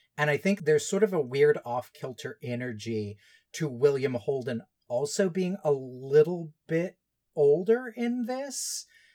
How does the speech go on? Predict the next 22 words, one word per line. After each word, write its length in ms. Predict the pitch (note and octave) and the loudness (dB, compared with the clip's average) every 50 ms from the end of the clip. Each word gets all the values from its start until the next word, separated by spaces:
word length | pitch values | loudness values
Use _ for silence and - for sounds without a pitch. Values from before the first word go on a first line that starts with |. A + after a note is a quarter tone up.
| _ _ | _ _
than 440 | D#3+ B2 A#2+ B2 D3 D3 C#3+ C#3 C3+ - | -16 -14 0 2 2 2 2 0 -4 -2
Norma 300 | D3+ D3+ D3 C#3 C3+ A#2+ | 0 0 0 0 -2 -2
Desmond 500 | C3+ C3 C3 A#2+ B2+ C3 A#2+ A2 - - _ | -2 -2 -2 -2 -4 -6 -8 -8 -10 -12 _
treats 480 | - - - C#3+ C3+ C3 - - - | -10 -2 0 0 0 -2 -6 -10 -4
him, 300 | - G#3 G#3 A3 A#3+ B3+ - _ _ _ _ _ _ _ _ _ | -2 0 0 0 -2 -6 -12 _ _ _ _ _ _ _ _ _
'cause 120 | - F#3 E3 | -2 -2 -2
she 120 | - - F3 | -2 -6 -4
kind 240 | - F#3+ A3 G#3+ | 2 2 4 4
of 100 | F#3+ - | 2 0
treats 400 | - - - C4+ D4 C4+ - - | -4 -8 -10 -8 -8 -8 -4 -4
him 120 | F#3+ D#3+ D3 | -2 -2 -2
as 160 | B2+ A#2 - | -4 -2 4
her 120 | D#3 D3+ | 4 4
young 320 | C3 B2 C3+ C3+ C3 A#2+ A2+ | 4 4 0 -2 -2 -4 -2
boy 280 | A2+ C#3+ D3+ D3 C3+ | 2 4 4 4 4
toy, 460 | - - - G#2+ F#2+ - - - _ _ _ _ _ _ _ - | 0 -4 -8 -10 -10 -10 -14 -20 _ _ _ _ _ _ _ 2
but 180 | C3+ D3+ D3 | 4 4 4
he 120 | D3 D#3 - | 4 0 -4
plays 400 | - - F#3+ F#3+ F#3 F3+ - F3 | -4 0 2 2 4 2 2 4
as 200 | E3+ D3 A#2 B2 | 2 2 2 4
very 280 | B2 C#3+ C#3 C3+ B2+ | 2 2 2 2 0
much 280 | A#2+ C3 B2 - - | -2 -2 -4 -4 -8